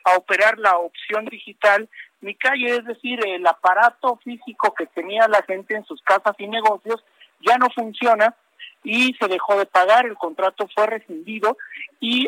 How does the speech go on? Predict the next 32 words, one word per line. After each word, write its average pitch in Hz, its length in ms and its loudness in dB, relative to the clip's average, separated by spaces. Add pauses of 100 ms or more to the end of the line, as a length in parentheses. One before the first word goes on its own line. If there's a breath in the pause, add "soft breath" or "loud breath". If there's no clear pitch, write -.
ahora 208 680 4
lo 175 160 -4
que - 140 -6
funciona 220 760 0
es 190 180 -2
la 202 100 2
aplicación 190 680 -2 (340 loud breath)
Mi 330 160 -8
Calle 254 400 2
dentro 208 420 0
de 180 120 -2
la 156 240 4
aplicación 165 680 -6
C 196 80 -4
D 190 180 0
M 214 200 0
X, 285 360 -6 (480 loud breath)
eh, 170 360 0
donde 180 300 -2
ya 214 200 4
se 226 80 -6
encuentran 208 640 -2
varios 202 500 2
de 170 100 -4
los 147 160 -4
servicios 190 640 -6
digitales 180 560 -2
de 165 80 -10
la 139 140 -2
Ciudad 151 260 -6
de 175 80 -6
México. 214 640 -4